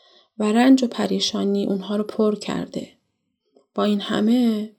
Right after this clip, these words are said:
باید دوباره شهامت راه رفتن بر زمین رو پیدا کنه و دوباره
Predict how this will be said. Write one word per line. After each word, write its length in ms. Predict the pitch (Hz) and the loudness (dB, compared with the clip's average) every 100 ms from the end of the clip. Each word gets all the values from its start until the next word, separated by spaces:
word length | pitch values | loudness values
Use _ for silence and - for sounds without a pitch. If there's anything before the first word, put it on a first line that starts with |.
| _ _ _ _ _ - | _ _ _ _ _ -6
باید 320 | 240 254 285 | 0 0 0
دوباره 380 | 254 226 226 247 | 0 0 0 0
شهامت 580 | 269 226 220 220 233 254 | 0 0 -2 -2 -2 -2
راه 300 | 233 208 202 | -2 -2 -4
رفتن 440 | 208 208 226 233 | -8 -4 0 0
بر 160 | 214 202 | 0 -4
زمین 400 | 208 196 214 226 | -4 -2 0 0
رو 60 | |
پیدا 460 | 226 214 196 196 208 | -2 -2 -2 0 -2
کنه 460 | - 190 185 220 - _ _ _ _ _ _ _ _ | -2 -4 -4 -6 -12 _ _ _ _ _ _ _ _
و 80 | 214 | 0
دوباره 540 | 208 220 214 208 220 | 4 2 2 0 -2